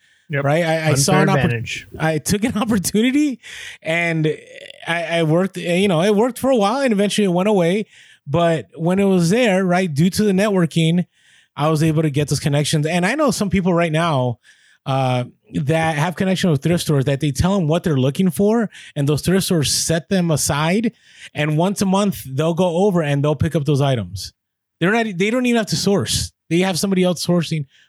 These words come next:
Speaker 2: for them. And that's because of networking.
Speaker 1: Yeah, I, I really think, like, networking is where you're gonna, you're gonna go to the next level. And again, it's one of those things where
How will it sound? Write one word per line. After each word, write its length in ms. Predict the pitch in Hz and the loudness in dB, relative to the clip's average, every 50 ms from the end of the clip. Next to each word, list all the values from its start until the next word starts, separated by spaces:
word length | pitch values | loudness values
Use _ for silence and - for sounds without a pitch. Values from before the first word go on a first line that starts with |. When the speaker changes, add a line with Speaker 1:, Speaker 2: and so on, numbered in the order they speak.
| _ _ _ | _ _ _
Speaker 2:
for 260 | - - 123 139 135 131 | -6 -2 0 2 2 2
them. 300 | 113 104 92 92 101 - - | 2 0 -2 -4 -6 -8 -4
And 160 | 131 135 127 | -2 -2 0
that's 240 | 139 147 147 - - | 0 0 -2 -2 -4
because 520 | - 147 131 - - 127 123 120 117 101 | -2 -2 -2 -2 -2 -2 0 0 -2 -4
of 260 | 113 98 110 113 104 101 | -4 -6 -6 -6 -6 -6
networking. 600 | 107 104 101 92 95 101 90 - - 101 101 98 - _ _ _ _ _ _ | -6 -4 -4 -4 -4 -4 -6 -6 -10 -12 -12 -14 -18 _ _ _ _ _ _
Speaker 1:
Yeah, 340 | - 143 147 135 110 147 160 - - | -2 -2 0 0 0 -2 -4 -4 -2
I, 60 | 202 | -2
I 40 | 208 | 0
really 260 | 208 226 233 214 190 | 0 2 2 2 0
think, 180 | - 196 190 175 | 0 -2 -2 -2
like, 140 | 170 160 | -2 0
networking 520 | 147 151 151 139 160 170 160 - 175 170 160 | 0 0 0 0 0 0 0 0 0 2 2
is 120 | 147 135 | 2 2
where 180 | 135 143 139 139 | 2 2 2 2
you're 120 | 135 135 | 0 0
gonna, 280 | 131 135 135 135 127 - _ _ - | 0 0 0 0 -2 -4 _ _ -8
you're 160 | 143 143 143 143 | -4 -2 0 0
gonna 140 | 143 139 | 0 0
go 160 | 123 135 135 127 | 0 0 0 0
to 60 | 127 | 0
the 80 | 123 | 0
next 320 | 120 120 117 117 - - - | 0 -2 -4 -4 -6 -6 -4
level. 420 | 113 113 107 107 113 110 104 - _ | -4 -4 -4 -4 -6 -6 -8 -10 _
And 340 | - 147 143 143 139 139 131 | -6 -2 0 0 0 0 -2
again, 260 | 131 139 135 170 175 | -4 -2 -2 0 0
it's 160 | 175 165 - - | 0 0 0 0
one 120 | 170 170 | 0 0
of 60 | 170 | 2
those 200 | 170 156 143 - | 0 0 0 0
things 300 | - 147 147 147 143 127 | -2 -2 0 0 0 0
where 340 | 135 135 127 127 120 101 - | 0 0 2 0 0 -2 -4